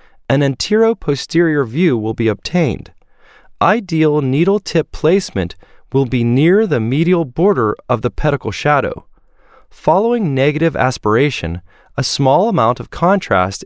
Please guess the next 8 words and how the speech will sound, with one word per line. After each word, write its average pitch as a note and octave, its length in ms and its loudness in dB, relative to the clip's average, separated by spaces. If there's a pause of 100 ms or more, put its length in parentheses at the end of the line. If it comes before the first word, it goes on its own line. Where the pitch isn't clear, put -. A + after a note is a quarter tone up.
is A#2+ 100 -4
injected A#2+ 720 -2
into B2+ 340 -2
each - 300 -2
needle D3+ 460 0 (440)
to E3 200 2
evaluate F3 580 0
spread C#3 540 0